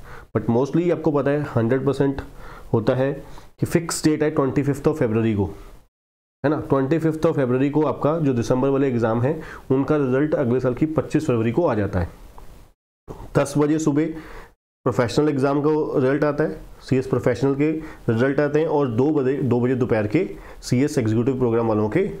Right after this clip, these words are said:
रिजल्ट आ जाते हैं, ठीक है। इसलिए एक बात फिक्स है, आपको भी पता है कि जो आपके एग्जीक्यूटिव के एग्जाम हैं उसके रिजल्ट कब आने वाला है, पच्चीस फरवरी को आने वाले हैं, ठीक है।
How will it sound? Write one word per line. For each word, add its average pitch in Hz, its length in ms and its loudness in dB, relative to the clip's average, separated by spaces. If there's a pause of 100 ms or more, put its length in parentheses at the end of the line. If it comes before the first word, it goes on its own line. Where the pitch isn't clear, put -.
(140)
रिजल्ट 113 320 2
आ 107 220 0
जाते 95 260 -2
हैं, 95 100 -6 (840)
ठीक 190 200 2
है। 127 200 -2 (340)
इसलिए 214 340 2
एक 175 200 0
बात 170 180 2
फिक्स 175 280 2
है, 160 60 4
आपको 156 200 2
भी 165 100 2
पता 151 240 0
है 156 120 0 (520)
कि 117 60 2
जो 139 140 4
आपके 165 160 0 (100)
एग्जीक्यूटिव 143 500 2
के 156 60 2
एग्जाम 120 380 0
हैं 160 260 -2 (400)
उसके 147 280 0
रिजल्ट 123 400 2 (880)
कब 131 140 4
आने 139 140 2
वाला 139 180 2
है, 165 160 -4
पच्चीस 156 360 0
फरवरी 139 260 2
को 139 80 0
आने 131 160 0
वाले 131 180 2
हैं, 160 180 -2 (380)
ठीक 156 180 0
है। 156 120 0